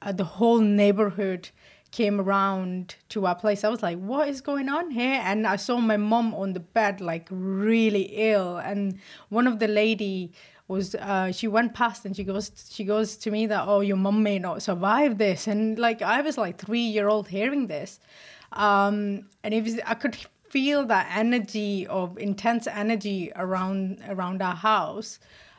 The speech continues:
Um, but eventually, I don't know, I think they gathered all the money, uh,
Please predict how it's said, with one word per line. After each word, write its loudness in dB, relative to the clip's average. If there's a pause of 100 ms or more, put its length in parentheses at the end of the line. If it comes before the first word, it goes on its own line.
Um, 4 (160)
but 4
eventually, 2
I 6
don't 4
know, 2
I 0
think -2
they 0 (180)
gathered 2
all 0
the -4
money, -2
uh, -8